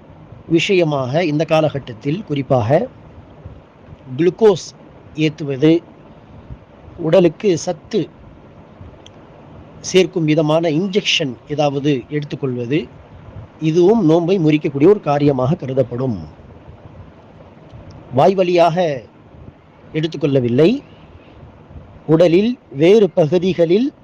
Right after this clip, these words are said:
உடலுக்கு சத்து சேர்க்கக்கூடிய இன்ஜெக்ஷன் அல்லது குளுக்கோஸ் போன்ற விஷயங்களை செலுத்திக் கொள்கிறோம் என்றால்,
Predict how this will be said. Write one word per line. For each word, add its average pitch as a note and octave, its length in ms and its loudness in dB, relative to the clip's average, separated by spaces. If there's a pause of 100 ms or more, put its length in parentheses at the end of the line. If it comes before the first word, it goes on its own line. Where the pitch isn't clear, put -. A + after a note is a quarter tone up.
(1300)
உடலுக்கு F3 460 2 (340)
சத்து E3+ 340 -6 (160)
சேர்க்கக்கூடிய D#3 680 -6 (140)
இன்ஜெக்ஷன் D3+ 480 -2
அல்லது C#3+ 260 -2
குளுக்கோஸ் C#3+ 420 -4
போன்ற C3+ 180 -10
விஷயங்களை C#3+ 500 -4
செலுத்திக் D#3 360 -10
கொள்கிறோம் C#3 400 0
என்றால், C3+ 380 0